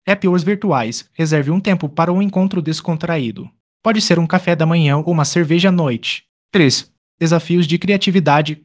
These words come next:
Lance um desafio de arte ou culinária. Cada um pode compartilhar suas criações e isso gera boas risadas e histórias. Treinamento e capacitação à distância. Investir em treinamento é fundamental, mesmo que a equipe esteja remoto. Existem várias maneiras de fazer isso de forma eficaz.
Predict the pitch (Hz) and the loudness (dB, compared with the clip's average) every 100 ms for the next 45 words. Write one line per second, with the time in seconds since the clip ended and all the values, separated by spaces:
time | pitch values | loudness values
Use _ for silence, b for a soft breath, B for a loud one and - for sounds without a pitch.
0 | - 135 156 185 180 175 180 175 185 160 | -4 0 0 2 2 2 0 2 2 2
1 | 151 175 202 190 208 175 131 110 113 - | 2 2 0 0 2 2 0 -4 -10 -14
2 | _ _ _ 180 190 196 196 185 185 170 | _ _ _ -4 -2 -2 -2 -4 -4 -6
3 | 170 156 175 151 165 - 185 185 185 170 | -6 -4 -4 -2 -2 -4 -6 -4 -4 -4
4 | 165 165 165 170 - - 180 226 233 151 | -4 -4 -4 -4 -8 -8 -4 -2 -2 -2
5 | 160 151 147 160 190 165 147 139 139 - | -2 -2 -4 -4 -4 -2 -2 -2 -4 -8
6 | - 202 196 151 123 107 110 - - _ | -6 -6 -4 -4 -4 -6 -12 -14 -14 _
7 | _ _ - 151 180 156 147 170 160 143 | _ _ -2 2 4 2 0 -2 -4 -6
8 | - 160 202 190 190 - 190 202 196 202 | -4 -2 -2 0 -2 0 2 2 0 -2
9 | - 190 190 185 190 - 185 170 175 180 | -2 0 2 2 2 2 0 0 0 2
10 | 185 156 156 165 - 220 208 196 180 120 | 2 2 0 -2 0 2 4 2 2 0
11 | - - _ - 147 160 180 175 160 139 | -2 -8 _ 0 2 2 2 0 -2 -4
12 | 151 - 180 180 139 143 147 110 - - | -4 0 2 2 2 0 0 -4 -8 -20
13 | - _ _ 160 151 180 214 151 147 156 | -20 _ _ -8 -6 -2 -2 0 0 0
14 | 156 175 151 135 131 143 175 147 160 185 | -2 -2 -2 -2 -4 -4 -2 0 0 -2
15 | 175 180 185 180 156 - 156 143 117 110 | -4 -4 -2 -2 -2 -6 -6 -4 -4 -6
16 | - | -12